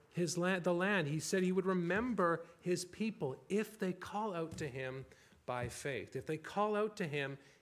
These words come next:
in repentance. And as we know that the Abrahamic covenant points ahead to that blessed new covenant. The Abrahamic covenant is not the same as the new covenant, but it points ahead to Christ, who is the seed, according to Galatians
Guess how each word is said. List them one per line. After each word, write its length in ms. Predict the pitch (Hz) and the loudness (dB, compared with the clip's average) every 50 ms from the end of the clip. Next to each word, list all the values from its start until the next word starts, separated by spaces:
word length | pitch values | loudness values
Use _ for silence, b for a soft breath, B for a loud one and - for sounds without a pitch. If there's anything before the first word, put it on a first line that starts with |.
| B B - | B B -4
in 400 | 139 143 147 151 156 160 160 151 - - - - - | -2 0 0 0 0 0 -2 -4 -6 -12 -20 -6 -4
repentance. 800 | 170 165 165 - - 202 202 190 - 147 110 107 110 - - | -4 -4 -2 0 2 2 2 2 0 -4 -6 -6 -6 -6 -4
And 140 | 151 135 135 | -4 -2 0
as 320 | 143 156 175 185 180 160 | 0 0 0 0 -2 -2
we 160 | 180 196 190 180 | 0 0 0 0
know 340 | 185 202 190 170 143 135 | 0 0 0 0 0 0
that 320 | 123 147 147 143 135 B B B B B B B - | 0 0 0 0 0 B B B B B B B -6
the 140 | 123 123 139 | -2 -2 0
Abrahamic 500 | 165 170 185 190 196 196 196 196 196 - | 0 2 2 4 4 4 2 0 -2 0
covenant 440 | 196 185 175 175 180 180 180 - - | 2 2 2 2 2 0 -2 -6 -6
points 400 | - 185 190 196 202 196 - 208 | -2 0 2 2 2 2 2 2
ahead 520 | 196 175 135 202 202 180 143 127 120 - | 2 2 4 4 4 4 4 2 0 -2
to 100 | - 143 | -4 -2
that 220 | 139 139 131 127 - | -2 -2 -2 -4 -4
blessed 400 | 131 135 143 139 - - 147 127 | -2 -2 -2 0 0 -2 -2 -2
new 220 | 127 127 135 131 | -2 -2 -4 -4
covenant. 460 | - - 135 110 95 98 92 95 - - B B B B B B | -4 -6 -6 -6 -6 -6 -10 -12 -14 -16 B B B B B B
The 80 | - 143 | 0 0
Abrahamic 340 | 156 156 160 175 180 180 - | 0 2 2 0 0 0 0
covenant 280 | - 185 185 180 180 | 0 2 2 2 0
is 60 | 175 180 | 2 2
not 200 | 180 175 175 180 | 2 2 2 0
the 60 | 180 | -2
same 440 | - - - 214 208 226 233 220 202 | -2 0 2 2 4 4 4 4 2
as 140 | 170 - | 0 0
the 100 | - 160 | -2 -2
new 140 | 147 143 139 | -4 -2 -4
covenant, 400 | 131 - - 143 139 151 143 143 | -4 -4 -4 -4 -2 -2 -2 -2
but 100 | 156 143 | -4 -4
it 140 | 143 139 - | -4 -6 -6
points 400 | - - 196 208 226 220 214 - | -4 -2 0 0 0 -2 -2 0
ahead 460 | 214 208 180 190 196 175 139 131 131 B B B B B - | 0 2 4 4 4 4 4 2 -2 B B B B B -8
to 100 | - 180 | -6 -6
Christ, 540 | - - - 185 185 180 175 165 - - - | -6 -4 -2 0 2 2 2 2 0 -2 -2
who 200 | - 185 165 165 - - | -2 -2 -2 -2 -4 -2
is 340 | 175 190 214 220 185 - | 0 0 0 0 -2 -2
the 140 | - - 208 | -2 -2 -2
seed, 520 | - - - 240 214 185 156 131 120 127 B B B B B - | 0 0 -2 -2 -2 -4 -4 -4 -6 -8 B B B B B -12
according 440 | 151 - - 165 160 156 165 165 156 | -10 -4 -2 -2 0 0 0 -2 -2
to 120 | 160 143 | -4 -4
Galatians 840 | - 143 139 147 156 170 175 - - 139 120 113 113 110 - - B | -2 0 0 2 2 2 0 0 -2 -4 -4 -4 -4 -6 -6 -8 B